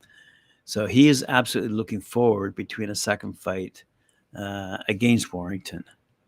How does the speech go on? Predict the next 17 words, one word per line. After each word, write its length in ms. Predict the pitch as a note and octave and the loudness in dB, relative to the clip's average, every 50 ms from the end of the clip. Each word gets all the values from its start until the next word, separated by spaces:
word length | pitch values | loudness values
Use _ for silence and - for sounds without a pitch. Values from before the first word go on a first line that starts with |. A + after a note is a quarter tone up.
| _ _ _ _ _ _ _ _ _ - - | _ _ _ _ _ _ _ _ _ -10 -8
Uh, 420 | F#2+ F#2+ F#2+ G2 G2 G2 - - - - - _ _ _ _ - | -6 -6 -4 -4 -4 -4 -6 -6 -8 -10 -14 _ _ _ _ -4
sorry, 240 | - - G#2 G2 F#2+ | 0 0 2 2 0
a 80 | - _ - | 0 _ 8
third 200 | B2+ C3 C3 - | 10 10 8 8
fight 280 | - - D#2+ - - - - | 2 -4 -6 -6 -6 -10 -10
against 300 | - G#2 G2 F#2+ - - | -8 -6 -6 -6 -6 -6
Warrington, 340 | F#2 F2 G2 F#2+ - G2 G2 | -6 -6 -8 -8 -8 -8 -8
because 200 | G2+ G2 G2 - | -8 -8 -6 -6
their 120 | G2+ G2 | -4 -4
second 360 | - - - G#2+ G2+ - G2+ | -2 0 0 0 0 -2 -4
one 200 | G2 F#2+ F#2 F2 | -4 -4 -4 -2
had 180 | F2 G2 F#2 E2 - | -2 -2 -2 -2 -2
ended 540 | A2+ A2+ A#2 A#2 G#2+ F#2 F2+ F2 F2 - - _ _ _ _ _ _ - - | 2 4 6 6 6 4 2 -4 -6 -12 -16 _ _ _ _ _ _ -4 -2
abruptly, 640 | A2+ G#2 G#2+ B2 B2+ B2 - - - F2+ D2+ - | -2 4 8 8 8 8 8 4 -8 -8 -6 -4
I 100 | F#2 F#2 | -4 -4
might 220 | - F2+ E2+ D#2+ - | -4 -4 -8 -8 -6
add, 280 | - - - - - | -6 -6 -6 -8 -10